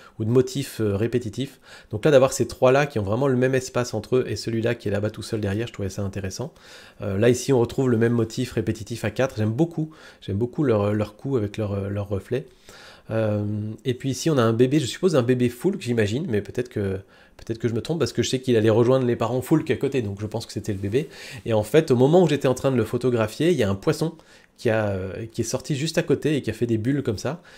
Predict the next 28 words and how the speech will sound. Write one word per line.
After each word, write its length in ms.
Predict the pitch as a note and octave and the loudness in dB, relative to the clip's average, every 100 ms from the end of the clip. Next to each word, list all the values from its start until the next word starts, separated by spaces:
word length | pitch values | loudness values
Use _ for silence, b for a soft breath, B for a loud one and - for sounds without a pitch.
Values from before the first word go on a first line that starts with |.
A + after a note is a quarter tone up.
| B _ | B _
Et 80 | A2 | -8
il 120 | G2+ | -6
a, 80 | G2+ | -4
il 180 | G#2 G#2+ | -4 -6
a 60 | |
essayé 200 | G#2+ B2+ | -2 0
de 60 | B2 | 2
le 80 | G2+ | 0
regarder, 420 | G2+ G#2+ A2+ C3+ | 0 0 0 -2
c'était 200 | - G2 | -6 -8
assez, 220 | G2+ A#2 | -6 -6
assez 280 | G#2 G#2 A#2+ | -6 -6 -8
sympa. 340 | G#2+ G2+ A2 - B B B B - | -8 -10 -12 -14 B B B B -6
On 100 | A2 | -2
a 40 | |
ici 180 | A#2 - | -2 -2
une 80 | C3 | -4
silhouette 460 | - - D3+ E3 | -4 -4 -2 0
de 80 | B2+ | 0
canard, 640 | A#2+ C3+ B2+ B2 D#3 - _ B B B - | 0 0 0 0 -4 -6 _ B B B -8
euh, 340 | G#2+ G#2 G2+ G2+ | -2 0 0 -2
que 140 | F#2+ | -4
j'aime 180 | F2+ F#2 | -4 -4
beaucoup, 320 | G2 D#3 C#3+ | -4 -6 -4
beaucoup, 320 | B2+ - A#2+ | -4 -2 -6
j'aime 140 | A#2 G2 | -6 -6
beaucoup. 380 | G2 A#2 D3+ | -4 -4 0
Et 80 | C3+ | 2